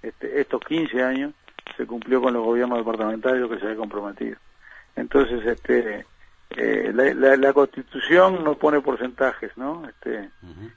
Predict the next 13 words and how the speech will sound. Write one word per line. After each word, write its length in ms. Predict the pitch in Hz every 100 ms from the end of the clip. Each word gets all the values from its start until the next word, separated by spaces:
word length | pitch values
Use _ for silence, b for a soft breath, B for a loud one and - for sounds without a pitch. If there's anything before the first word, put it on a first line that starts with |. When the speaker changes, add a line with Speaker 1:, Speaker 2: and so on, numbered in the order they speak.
| _
Speaker 1:
y 80 | 131
los 160 | 123 -
que 120 | 127
se 140 | 113 127
quejan 420 | 156 147 139 123
de, 340 | 127 120 117
de 140 | 117 120
los 180 | 127 123
orígenes 440 | 127 143 147 131 123
de 80 |
los 160 | 120 117
fondos, 460 | - 143 143 156 127
este, 420 | 120 - 120 117